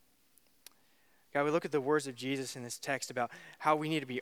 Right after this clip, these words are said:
honest with ourselves about where we are with our own sin, with our own struggles, God. We need to be honest with ourselves about the things that are keeping us from you, the things that we need to let go of. God, I pray that anyone here this morning that has something they just need to let go of to run after you harder, faster,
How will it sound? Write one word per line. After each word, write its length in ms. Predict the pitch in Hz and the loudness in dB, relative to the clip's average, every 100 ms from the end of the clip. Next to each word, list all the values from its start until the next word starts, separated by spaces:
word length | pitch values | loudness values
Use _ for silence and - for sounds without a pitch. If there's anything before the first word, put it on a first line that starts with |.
| - | -2
honest 360 | 151 160 151 | 2 2 0
with 120 | 147 139 | -2 -2
ourselves 460 | 131 151 139 135 | -2 2 2 0
about 260 | 127 131 131 | 0 2 2
where 120 | 139 | 0
we 160 | 135 131 | 2 6
are 180 | 139 | 6
with 160 | 135 123 | 4 -2
our 100 | 131 | -4
own 160 | 143 123 | -4 -4
sin, 300 | - 147 139 | -2 -2 -2
with 100 | 131 | -2
our 100 | 135 | -2
own 120 | 135 | -2
struggles, 480 | - 139 131 127 - | -2 0 0 -4 0
God. 300 | 139 135 151 - _ _ _ _ - _ _ | 2 2 0 -16 _ _ _ _ -20 _ _
We 60 | 151 | 2
need 60 | 160 | 4
to 60 | |
be 60 | 160 | 4
honest 320 | 139 156 165 | 4 2 0
with 100 | 160 | -2
ourselves 380 | 151 - 156 151 | -2 4 4 4
about 160 | 143 135 | 0 0
the 80 | |
things 320 | 123 147 147 143 | -2 -2 -2 0
that 100 | 127 | -2
are 60 | |
keeping 420 | - - 151 151 | -2 -8 -6 -2
us 160 | 147 139 | -2 -2
from 320 | - 139 143 | -2 -2 0
you, 220 | 139 135 139 _ _ - - - | 0 -2 -6 _ _ -20 -20 -12
the 60 | 143 | 0
things 240 | 160 156 | 2 2
that 200 | 151 131 | 0 0
we 120 | 139 | 0
need 160 | 147 143 | 0 0
to 120 | 135 | -2
let 280 | 127 123 131 | -2 -2 0
go 180 | 131 135 | 4 4
of. 160 | 131 | 4
God, 180 | 147 147 | 4 4
I 60 | 147 | 4
pray 220 | - 180 | 2 6
that 200 | 156 - - - - - _ | 6 4 -4 -20 -20 -20 _
anyone 240 | 156 190 180 | 4 6 6
here 160 | 180 | 2
this 240 | 156 - 139 | 2 -2 0
morning 240 | 143 135 | 2 2
that 60 | 123 | 0
has 160 | 147 | 0
something 260 | - 147 139 | -2 -4 -2
they 80 | 151 | 0
just 180 | 160 | 0
need 120 | 151 127 | 0 -2
to 40 | |
let 200 | 131 117 | -2 -4
go 220 | 127 131 | 0 2
of 120 | 117 - | 0 -2
to 80 | |
run 200 | 117 139 | -4 -2
after 260 | 135 113 - | 0 -4 -8
you 160 | 120 113 | -10 -2
harder, 300 | 120 120 107 | 0 0 0
faster, 560 | 135 127 - 123 110 | 2 2 2 -8 -12